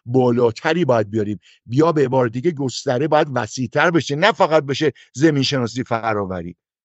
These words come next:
اسلاید بعدی رو اگر لطف کنین، یکم شلوغه. این استرالیایی‌ها خیلی خوب، اه، کار می-،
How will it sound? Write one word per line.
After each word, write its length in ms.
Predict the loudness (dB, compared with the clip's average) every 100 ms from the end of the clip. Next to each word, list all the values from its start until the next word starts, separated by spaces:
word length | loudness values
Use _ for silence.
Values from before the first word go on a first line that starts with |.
| _
اسلاید 440 | -6 -2 0 2 2
بعدی 300 | 2 2 2
رو 80 | 2
اگر 260 | 2 -2 -4 _
لطف 180 | -10 -6
کنین، 320 | -4 -4 -6 -12 _ _ _ _ _
یکم 260 | 0 2 2
شلوغه. 580 | 0 2 2 4 2 0 _ _ _ _ _ _
این 140 | 0 2
استرالیایی‌ها 880 | 2 4 6 6 6 4 4 2 2
خیلی 220 | 0 0
خوب، 200 | -4 -8 -6
اه، 180 | -4
کار 240 | -2 0
می-، 80 | 0